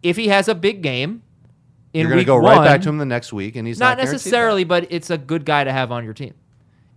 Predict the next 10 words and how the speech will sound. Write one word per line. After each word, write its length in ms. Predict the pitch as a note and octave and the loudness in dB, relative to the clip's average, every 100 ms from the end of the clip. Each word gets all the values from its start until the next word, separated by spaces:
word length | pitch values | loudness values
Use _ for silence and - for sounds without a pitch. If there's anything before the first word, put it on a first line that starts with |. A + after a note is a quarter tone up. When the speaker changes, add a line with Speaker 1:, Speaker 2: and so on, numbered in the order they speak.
| _ _ _ | _ _ _
Speaker 1:
If, 120 | G3+ - - | -10 -10 -4
if 160 | G3 F#3 | -4 -2
you 160 | C4+ | -2
think 320 | C4 B3+ A#3+ | -2 -6 -4
there's 180 | G#3 G3 | -2 -2
a 60 | F3+ | -4
chance 280 | - F#3 F3 | -6 -6 -4
that 120 | E3 | -6
John 240 | E3 E3 | -4 -2
Ross 400 | D#3 D#3 D3+ - | 0 0 -2 -8